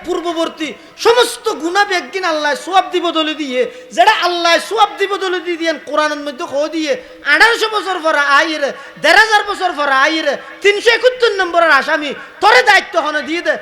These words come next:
সাহাবি বেড়াই দুষ, সাহাবি বেড়াই দুষ, হতাইন হইরে, তুই নিজে বরবাদ জর, জাতিরে কেলে বরবাদ দর।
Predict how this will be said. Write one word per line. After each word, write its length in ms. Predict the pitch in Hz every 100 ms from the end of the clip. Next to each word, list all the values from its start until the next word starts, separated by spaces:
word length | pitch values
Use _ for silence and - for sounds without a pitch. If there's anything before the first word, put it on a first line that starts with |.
| 196 -
সাহাবি 460 | 403 427 427 403
বেড়াই 240 | 403 403 349
দুষ, 260 | 349 311 - -
সাহাবি 400 | 381 381 392 370
বেড়াই 220 | 359 349
দুষ, 180 | 262 285 - -
হতাইন 460 | 311 330 415 403 294
হইরে, 480 | 254 311 330 311 240 - -
তুই 160 | 392 403
নিজে 260 | 415 370
বরবাদ 460 | 392 370 349 339 -
জর, 200 | 359 330 - -
জাতিরে 340 | 262 277 381
কেলে 240 | 381 339
বরবাদ 340 | 269 233 208 170
দর। 140 | 175